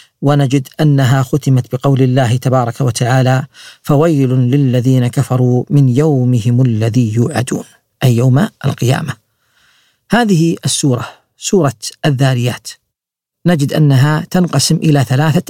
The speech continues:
أقسام. من أول السورة إلى الآية الثالثة والعشرين منها نجد أنها تتضمن خمس آيات فيها قسم،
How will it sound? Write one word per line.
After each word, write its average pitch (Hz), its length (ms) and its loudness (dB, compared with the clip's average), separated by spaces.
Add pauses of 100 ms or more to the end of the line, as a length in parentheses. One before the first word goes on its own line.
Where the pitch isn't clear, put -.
أقسام. - 320 -4 (920)
من 196 180 2
أول 247 220 2
السورة 135 400 -6 (480)
إلى 196 100 4
الآية 190 600 0
الثالثة 165 640 0
والعشرين 151 560 0
منها 160 340 2 (540)
نجد 165 280 0
أنها 165 340 2
تتضمن 160 580 0 (540)
خمس 170 280 0
آيات 151 320 0
فيها 139 220 0
قسم، 139 280 -4